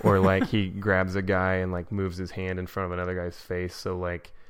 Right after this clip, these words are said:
Speaker 1: in real time, it looks like the guy's hitting him, but he just kinda moves, so
Speaker 2: Yeah.
Speaker 1: it, and lets the inertia of that movement smack the guy.
Speaker 2: Yeah.
Speaker 1: So to him, he's moving at normal speed, and everyone else is super slowed down.
Speaker 2: Yeah.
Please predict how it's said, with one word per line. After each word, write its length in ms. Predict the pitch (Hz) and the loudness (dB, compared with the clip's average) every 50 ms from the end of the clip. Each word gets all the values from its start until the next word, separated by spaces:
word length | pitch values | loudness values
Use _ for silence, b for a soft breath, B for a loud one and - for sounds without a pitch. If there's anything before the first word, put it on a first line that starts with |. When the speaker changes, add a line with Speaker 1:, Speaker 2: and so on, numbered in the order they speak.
| b b b | b b b
Speaker 1:
in 140 | - 101 | -4 -2
real 220 | 98 110 120 120 113 | 2 4 6 4 4
time, 360 | - - 110 101 98 95 90 | 2 0 -2 0 0 -2 -2
it 120 | 90 - | -4 -6
looks 200 | 95 101 - - | -8 -8 -8 -6
like 200 | - 95 87 - | -6 -6 -6 -8
the 80 | - 92 | -8 -8
guy's 240 | 87 85 90 92 - | -8 -8 -8 -8 -6
hitting 240 | - 113 101 90 87 | -4 -4 -4 -4 -6
him, 180 | 85 85 85 | -8 -8 -8
but 140 | 82 - - | -10 -10 -10
he 120 | - 90 | -10 -10
just 200 | 85 85 82 - | -10 -10 -10 -10
kinda 180 | - 90 90 87 85 - - | -10 -10 -10 -10 -12 -14 -12
moves, 420 | - 101 104 101 101 95 95 92 - 90 90 - - - - - | -10 -8 -6 -6 -6 -6 -8 -10 -12 -12 -14 -14 -14 -16 -18 -16
so 240 | - - 117 104 98 | -6 -2 0 0 0
Speaker 2:
Yeah. 200 | 92 87 101 90 - - - - | 0 -2 -4 -6 -10 -10 -6 -6
Speaker 1:
it, 180 | 110 101 - | -6 -4 -2
and 240 | - 110 101 101 98 | -2 -2 -2 -2 0
lets 320 | 98 98 95 - - - | 0 0 -2 -2 -6 -8
the 200 | - - 98 92 | -6 -4 -2 -2
inertia 380 | 87 87 90 92 92 - - 98 | -2 -2 -2 -4 -4 -4 -4 -4
of 100 | 87 85 | -4 -4
that 180 | 87 82 - - | -6 -8 -6 -8
movement 520 | 92 90 90 87 - 90 87 82 - - - - - | -8 -8 -8 -8 -10 -10 -12 -12 -12 -14 -18 -20 -20
smack 400 | - - - 101 87 85 - - | -18 -12 -10 -8 -8 -8 -8 -8
the 80 | - | -6
guy. 280 | 101 101 101 101 101 101 - B | -4 -4 -2 -2 -4 -6 -8 B
Speaker 2:
Yeah. 240 | B 143 131 117 98 | B -8 -8 -8 -6
Speaker 1:
So 300 | 104 - 107 95 92 92 - - - | -2 0 2 2 2 2 0 -2 -4
to 140 | - 95 | -2 -2
him, 300 | 92 110 104 101 101 101 | 0 0 2 2 0 0
he's 440 | 98 98 92 92 87 - - - - - - - - - | 0 -2 -2 -4 -4 -6 -10 -12 -14 -16 -20 -20 -18 -10
moving 400 | - 113 110 104 92 95 90 92 | -6 -4 -2 -2 -2 -2 -4 -4
at 60 | 87 | -4
normal 380 | 80 92 98 95 92 92 90 90 | -4 -2 -2 -2 0 0 -2 -4
speed, 280 | - - - 92 90 | -6 -6 -4 -4 -2
and 120 | 90 87 87 | -2 -2 -2
everyone 260 | 85 85 85 85 87 | -4 -4 -4 -4 -2
else 220 | 87 87 85 - | -4 -4 -4 -6
is 100 | 90 87 | -8 -8
super 220 | - 92 87 - 92 | -8 -8 -8 -8 -10
slowed 320 | - - 92 87 85 85 | -10 -8 -6 -6 -6 -6
down. 260 | 85 82 85 87 95 | -6 -6 -4 -4 -4
Speaker 2:
Yeah. 160 | 101 104 92 | -6 -8 -10